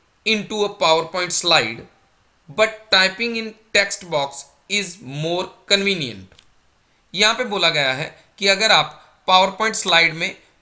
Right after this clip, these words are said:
कुछ भी टेक्स्ट एंटर करना चाहते हो तो आप without text box भी कर सकते हो, लेकिन ज़्यादा कन्वीनियंट है कि आप टेक्स्ट बॉक्स में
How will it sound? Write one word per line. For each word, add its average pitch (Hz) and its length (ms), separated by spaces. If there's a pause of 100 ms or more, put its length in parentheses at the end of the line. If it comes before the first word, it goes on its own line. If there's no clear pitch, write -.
कुछ 220 180
भी 254 100
टेक्स्ट 226 500
एंटर 202 320
करना 175 260
चाहते 147 300
हो 156 200 (440)
तो 196 60 (200)
आप 170 300 (680)
without 190 560 (160)
text 202 320
box 170 320
भी 208 100 (500)
कर 220 160
सकते - 380
हो, 98 160 (960)
लेकिन 208 360
ज़्यादा 160 300
कन्वीनियंट 160 600
है 190 120 (380)
कि 180 100
आप - 680
टेक्स्ट 180 320
बॉक्स 131 400
में - 160